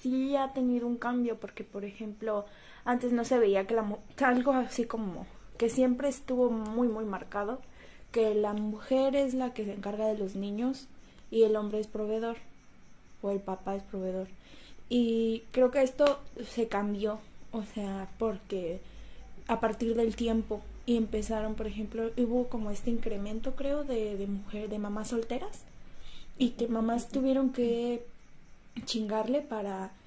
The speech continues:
eh, salir a trabajar, y este, y pues, si, si no había papá, <laughs> le tocaba a la mamá, ¿no? Sino que iban a comer ella y, y el niño. Y, o sea, como que siento que hubo este cambio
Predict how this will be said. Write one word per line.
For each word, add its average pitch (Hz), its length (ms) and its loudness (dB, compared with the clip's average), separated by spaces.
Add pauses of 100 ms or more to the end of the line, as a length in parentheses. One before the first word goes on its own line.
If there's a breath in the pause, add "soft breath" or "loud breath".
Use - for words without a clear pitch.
(360 soft breath)
eh, 220 180 2
salir 226 320 4
a 226 80 2
trabajar, 226 500 -2 (1040)
y 208 500 0 (100)
este, 190 580 -8 (460 soft breath)
y 220 100 -2
pues, 226 340 -6
si, 226 340 -2
si 247 180 4
no 240 120 8
había 247 260 6
papá, 254 460 6
<laughs> - 80 -8
le 233 140 10
tocaba 214 340 -2
a 196 40 0
la 196 100 -2
mamá, 202 300 -4
¿no? 233 200 -4
Sino 208 340 -4 (400 loud breath)
que 233 100 4
iban 214 300 2
a 190 100 -4
comer 196 400 -2
ella 190 280 -2
y, 185 180 -4
y 214 140 -4
el 190 160 -2
niño. 233 360 2 (420)
Y, 196 560 -8
o 214 100 -2
sea, 220 180 -4
como 226 240 0
que 220 240 0 (260 loud breath)
siento 240 280 4
que 254 100 -2
hubo 254 220 6
este 247 320 4
cambio 247 600 2